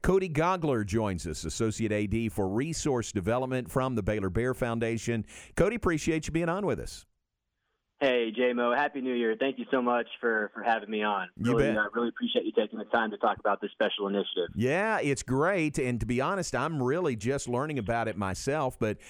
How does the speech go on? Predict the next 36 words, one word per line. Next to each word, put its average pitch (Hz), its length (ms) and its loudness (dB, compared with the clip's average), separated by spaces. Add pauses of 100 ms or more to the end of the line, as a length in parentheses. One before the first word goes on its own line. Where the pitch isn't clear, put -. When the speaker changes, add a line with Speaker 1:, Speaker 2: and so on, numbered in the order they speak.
(160)
Speaker 1:
sounds 185 400 0
like 165 260 0
a 131 40 -2
great 127 540 2
plan. 156 500 2
What 143 140 2
was 160 180 -4
the, 160 240 2
uh, 151 240 2
what 151 140 0
was 156 100 -2
the 143 120 -2
impetus 120 540 0
really 127 380 2
that, 110 300 -2
that 110 260 -2
put 143 220 2
the 117 80 2
wheels 120 300 0
in 107 100 0
motion 110 400 0
for 87 140 -4
this? 67 360 -8 (1300)
Speaker 2:
Yeah, 123 340 4
you 120 140 4
know, 135 140 4
I, 135 180 2
I 143 60 2
think 143 280 -2
first 139 240 2
and 113 160 -8
foremost, 117 640 2
you 113 100 -8
just 113 300 -6
wanna 117 200 4
always, 117 680 0